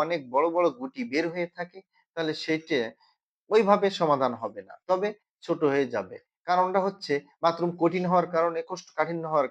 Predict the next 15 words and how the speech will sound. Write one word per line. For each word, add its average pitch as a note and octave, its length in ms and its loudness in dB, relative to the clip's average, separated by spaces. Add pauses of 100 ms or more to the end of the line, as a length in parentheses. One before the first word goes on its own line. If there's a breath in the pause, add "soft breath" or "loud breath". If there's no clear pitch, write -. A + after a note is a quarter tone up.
কারণে A2 280 -2 (320 soft breath)
আপনার D3+ 220 0 (100)
ব্লিডিং D3 320 4 (120)
হচ্ছে, - 260 -8 (380 soft breath)
ফেটে E3 260 2
যাচ্ছে B2+ 300 0
গুটিগুলো, C3+ 480 -2 (300 soft breath)
তখন C3+ 180 -2 (120)
চাপ D3+ 180 6 (140)
পেয়ে C3+ 200 0 (340 soft breath)
বড় C#3 260 4
হচ্ছে, C3 300 -4 (320 soft breath)
ব্যথা A#2+ 320 -2
জ্বালা A2 240 -4
করছে। - 400 -14